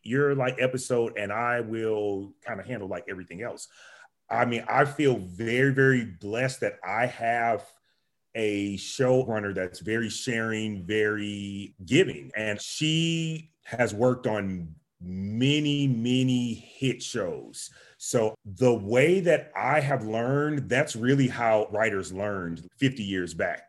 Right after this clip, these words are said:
But now I feel like, uh, budgets are a little shorter now and everybody just wants to get the writing done fast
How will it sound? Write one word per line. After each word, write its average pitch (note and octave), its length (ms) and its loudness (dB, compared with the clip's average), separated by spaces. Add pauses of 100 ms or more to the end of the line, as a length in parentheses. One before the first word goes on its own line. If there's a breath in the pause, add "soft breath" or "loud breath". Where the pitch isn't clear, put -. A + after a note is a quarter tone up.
But G#2 220 -2
now B2+ 580 2
I - 60 -2
feel D3 200 4
like, A#2 340 4
uh, A2 200 0
budgets B2 500 2
are A#2 200 0
a G2+ 100 -2
little A#2+ 380 2
shorter B2 480 0
now G#2+ 600 0 (120)
and F#2+ 340 -4
everybody A2 420 2
just G2+ 240 -4
wants A2 480 -4
to - 160 -6
get A2 460 -2
the G2+ 280 -8
writing G2 600 -2 (200)
done G2+ 240 0
fast G2+ 580 -4